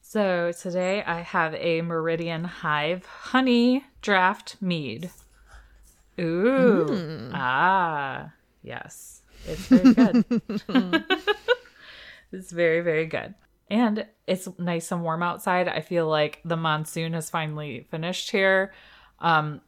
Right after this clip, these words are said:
Speaker 1: for anybody that watches the news at all, I think it's at a national level now. Like,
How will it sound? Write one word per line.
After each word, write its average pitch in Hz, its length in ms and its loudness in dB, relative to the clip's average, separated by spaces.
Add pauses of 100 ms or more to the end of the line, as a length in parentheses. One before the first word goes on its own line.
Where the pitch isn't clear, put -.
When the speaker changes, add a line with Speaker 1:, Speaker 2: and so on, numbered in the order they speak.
Speaker 1:
for 196 140 2
anybody 170 460 2
that - 320 0
watches 165 720 -4
the 156 140 -4
news 156 680 -6
at 156 160 0
all, 175 180 2
I 170 120 0
think 175 200 -6
it's - 160 -6
at 156 180 0
a 151 60 -4
national 156 480 -2
level 190 460 2
now. 202 380 0
Like, 165 280 -2